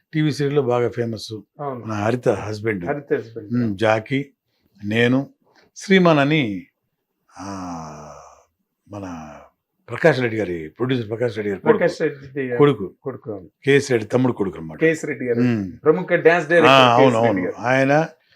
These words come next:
Speaker 1: ఆ కుర్రాడు, తర్వాత నర్రా శ్రీనివాస్ అని, ఆ, రెగ్యులర్, రెగ్యులర్ సినిమాలు చేస్తున్నాడు కదా
Speaker 2: Hmm,
Speaker 1: నర్రా
Speaker 2: hmm.
Speaker 1: శ్రీనివాస్.
Speaker 2: అవును.
Speaker 1: ఆ, ఆ, ఇప్పుడు బిజీ ఆర్టిస్ట్.
Speaker 2: అవును.
Speaker 1: Hmm, మన, ఆ, పవన్ కళ్యాణ్ గారి సినిమాల్లో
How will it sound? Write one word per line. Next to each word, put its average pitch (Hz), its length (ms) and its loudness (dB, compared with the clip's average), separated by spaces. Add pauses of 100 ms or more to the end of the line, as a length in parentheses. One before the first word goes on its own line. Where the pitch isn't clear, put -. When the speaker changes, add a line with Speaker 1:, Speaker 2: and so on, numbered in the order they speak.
(260)
Speaker 1:
ఆ 117 60 2
కుర్రాడు, 127 520 4 (220)
తర్వాత 127 260 2 (720)
నర్రా 151 280 10
శ్రీనివాస్ 120 480 0
అని, 113 300 -6 (500)
ఆ, 92 380 -12
రెగ్యులర్, 107 300 -6
రెగ్యులర్ 120 300 0
సినిమాలు 117 260 -2
చేస్తున్నాడు 95 440 -10
కదా 78 120 -20 (220)
Speaker 2:
Hmm, 143 260 -8
Speaker 1:
నర్రా 110 140 -2
Speaker 2:
hmm. 131 80 -4
Speaker 1:
శ్రీనివాస్. 82 380 -14 (140)
Speaker 2:
అవును. 120 240 -10 (300)
Speaker 1:
ఆ, 85 800 -14 (680)
ఆ, 92 220 -12
ఇప్పుడు 98 360 -8
బిజీ 117 240 2
ఆర్టిస్ట్. 120 420 6 (540)
Speaker 2:
అవును. 143 260 -4 (200)
Speaker 1:
Hmm, 107 340 -6
మన, 92 400 -12 (640)
ఆ, 80 400 -18 (300)
పవన్ 120 140 2
కళ్యాణ్ 117 180 2
గారి 117 120 2
సినిమాల్లో 110 360 -2